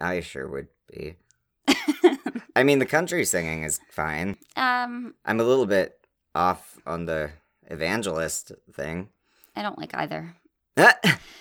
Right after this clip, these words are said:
Speaker 1: Okay, but one's less bad. I don't know. Whatever.
Speaker 2: Okay. <laughs>
Speaker 1: One, one requires more talent. <laughs>
Speaker 2: So his parents were so poor, they mortgaged their farm to get him that piano.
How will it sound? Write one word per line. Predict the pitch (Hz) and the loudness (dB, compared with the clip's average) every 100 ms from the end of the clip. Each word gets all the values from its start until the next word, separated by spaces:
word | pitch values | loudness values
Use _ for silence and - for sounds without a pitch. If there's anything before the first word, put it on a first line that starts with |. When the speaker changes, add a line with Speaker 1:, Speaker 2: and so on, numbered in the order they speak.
| - | 0
Speaker 1:
Okay, | 127 151 | 8 10
but | 135 160 | 10 8
one's | 208 214 | 8 4
less | 185 196 - | 4 4 4
bad. | 123 151 131 104 | 6 10 10 8
I | 151 | 6
don't | 160 | 8
know. | 135 110 98 123 | 8 6 4 2
Whatever. | 123 90 73 71 - | 4 4 2 0 2
Speaker 2:
Okay. | 233 240 330 | 4 8 10
<laughs> | 170 | 12
Speaker 1:
One, | - - - 160 | 12 12 10 6
one | 185 | 8
requires | 180 175 160 160 139 | 6 8 8 8 6
more | 135 135 | 2 4
talent. | 139 110 95 78 - _ - | 4 6 4 -2 -10 _ 2
<laughs> | 156 - - 269 - 190 - 440 - - - - - - | 4 4 0 0 4 4 4 -10 -4 -2 -2 -8 -16 -2
Speaker 2:
So | 285 294 | 4 4
his | 285 - | 4 0
parents | 302 339 427 - | 0 0 -2 -6
were | 302 | -6
so | - - 233 262 | -4 -2 -2 -2
poor, | - 175 156 165 | -4 2 2 2
they | 170 | 0
mortgaged | 175 202 240 262 - | 0 -2 -4 -8 -4
their | 214 | -4
farm | 208 180 170 170 185 | -2 0 0 0 -4
to | 180 | -8
get | 180 175 | -4 -4
him | 180 - | -4 -8
that | - - | -8 -10
piano. | - 71 76 208 | -8 -8 -8 -10